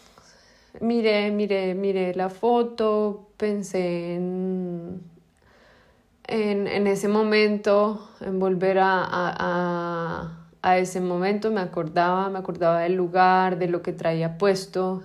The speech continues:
De hecho, estaba en el colegio, era una foto de esas que toman del colegio. Eh, detrás mío había un jardín, como con, como con florecitas, eh, y...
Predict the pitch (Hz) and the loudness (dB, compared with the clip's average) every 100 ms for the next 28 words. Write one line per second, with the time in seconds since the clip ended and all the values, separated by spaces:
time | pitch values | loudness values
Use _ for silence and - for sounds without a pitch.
0 | - 180 175 165 175 - 185 180 185 185 | -6 -2 -2 -4 -12 -4 -2 0 -2 -2
1 | 185 190 190 190 180 175 170 175 175 170 | -4 -4 -6 -2 0 0 -2 -4 -6 -6
2 | 175 185 208 196 196 196 202 196 175 175 | -6 -4 -4 -2 -2 0 2 0 -2 -4
3 | 196 202 190 175 175 180 202 196 196 233 | -4 -2 0 0 0 0 2 2 2 -2
4 | - - - - - - - _ - 180 | -6 -16 -20 -20 -20 -20 -20 _ -6 -4
5 | 170 170 170 175 185 180 190 190 190 190 | -2 0 0 2 2 2 2 0 2 2
6 | 185 185 190 180 190 254 262 262 262 - | 0 -2 -4 -4 -4 -4 -4 -6 -10 -6
7 | 196 196 185 190 185 180 170 175 170 - | -4 -2 -4 -4 -4 -4 -6 -10 -14 -20
8 | - - 185 185 180 180 170 170 160 - | -20 -12 -8 -6 -6 -6 -4 -4 -4 -6
9 | 226 226 226 226 233 226 - 180 180 180 | -8 -2 2 2 0 -6 -8 -4 -2 0
10 | 175 170 165 160 160 - - - 180 175 | -2 -2 -2 -2 -2 -6 -10 -6 -4 -2
11 | 170 165 160 156 | -2 -4 -4 -6